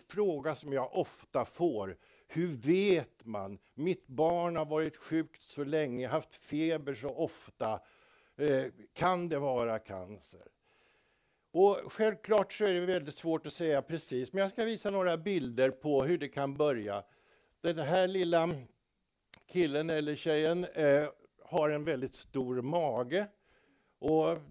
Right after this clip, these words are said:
den upptäcker ofta föräldrarna. Det här är en njurtumör hos ett barn. Och det ser ju inte riktigt normalt ut.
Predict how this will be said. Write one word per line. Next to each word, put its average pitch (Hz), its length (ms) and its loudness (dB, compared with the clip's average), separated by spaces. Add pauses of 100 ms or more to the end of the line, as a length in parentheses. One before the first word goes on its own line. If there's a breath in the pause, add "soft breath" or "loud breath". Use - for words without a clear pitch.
(200)
den 180 300 2
upptäcker 175 600 -2
ofta 151 360 -2
föräldrarna. 156 720 -2
Det 127 120 -2
här 117 180 0
är 131 80 0
en 131 140 -2
njurtumör 139 640 -4
hos 196 240 -2
ett 165 140 -18
barn. 175 340 -2 (580 soft breath)
Och 185 140 -2
det 160 160 0
ser 175 160 -2
ju 180 220 2
inte 143 300 -2
riktigt 139 380 -4
normalt 110 600 -4
ut. 92 380 -14